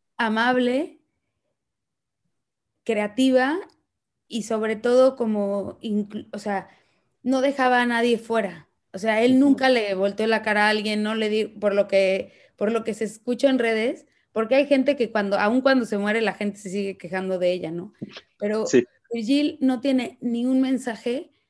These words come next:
Speaker 1: titubeante, todos son contundentes de su amabilidad, su amor, su generosidad.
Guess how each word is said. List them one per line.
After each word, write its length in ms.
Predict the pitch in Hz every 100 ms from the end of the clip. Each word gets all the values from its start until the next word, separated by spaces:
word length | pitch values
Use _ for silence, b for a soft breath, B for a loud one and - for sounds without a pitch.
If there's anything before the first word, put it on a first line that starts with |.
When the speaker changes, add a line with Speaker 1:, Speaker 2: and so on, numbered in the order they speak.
| _ _ _
Speaker 1:
titubeante, 680 | - 214 214 202 226 226 196
todos 320 | 180 240 254 254
son 180 | 247
contundentes 840 | 254 233 214 208 208 226 226 240 214
de 400 | 214 233 254 b b
su 140 | _ 208
amabilidad, 840 | 202 202 202 208 202 208 226 226
su 160 | 226 208
amor, 440 | 202 214 220 214 202
su 200 | 220 -
generosidad. 840 | 196 196 185 180 208 196 196